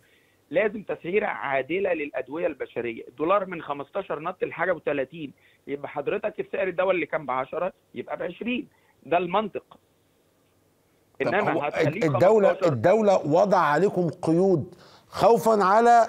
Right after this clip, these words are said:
Speaker 2: المريض، صح؟ بس حضرتك
Speaker 1: هي
Speaker 2: بتقول لي
Speaker 1: مشكلة
Speaker 2: انه
Speaker 1: الدواء
Speaker 2: هيحصل
Speaker 1: من
Speaker 2: اتفضل.
Speaker 1: مشكلة الدواء منذ الأزل إن أي حاجة في الدنيا،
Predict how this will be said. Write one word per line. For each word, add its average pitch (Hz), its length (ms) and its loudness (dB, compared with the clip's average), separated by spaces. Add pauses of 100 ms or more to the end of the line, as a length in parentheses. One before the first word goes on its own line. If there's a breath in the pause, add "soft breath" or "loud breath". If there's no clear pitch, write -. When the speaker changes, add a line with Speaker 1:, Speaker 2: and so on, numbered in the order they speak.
Speaker 2:
المريض، 202 600 4
صح؟ - 580 0 (420 soft breath)
بس 131 220 -2
حضرتك 190 260 4
Speaker 1:
هي 208 60 4
Speaker 2:
بتقول 240 220 4
لي 240 120 4
Speaker 1:
مشكلة 240 200 2
Speaker 2:
انه 196 160 2
Speaker 1:
الدواء 175 80 6
Speaker 2:
هيحصل 208 520 4
Speaker 1:
من 151 180 -14 (460)
Speaker 2:
اتفضل. - 400 -6
Speaker 1:
مشكلة 220 360 -2
الدواء 196 300 2
منذ 185 320 -6
الأزل 180 540 -2
إن 147 100 -14
أي 214 240 -8
حاجة 190 240 -10
في - 120 -14
الدنيا، 175 440 -10